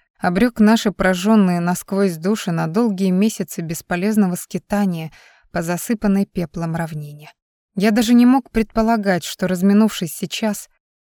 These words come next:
мы продолжим причинять друг другу даже большую боль, чем ту, что причинили, будучи вместе. Шок настигнет меня позже. И ее тоже. Можно ли было этого избежать?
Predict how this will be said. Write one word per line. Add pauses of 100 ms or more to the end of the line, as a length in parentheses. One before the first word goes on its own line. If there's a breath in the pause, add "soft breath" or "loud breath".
(160)
мы
продолжим
причинять
друг
другу
даже
большую
боль,
чем
ту,
что
причинили,
будучи
вместе. (480)
Шок
настигнет
меня (120)
позже. (560)
И
ее
тоже. (540)
Можно
ли
было
этого
избежать?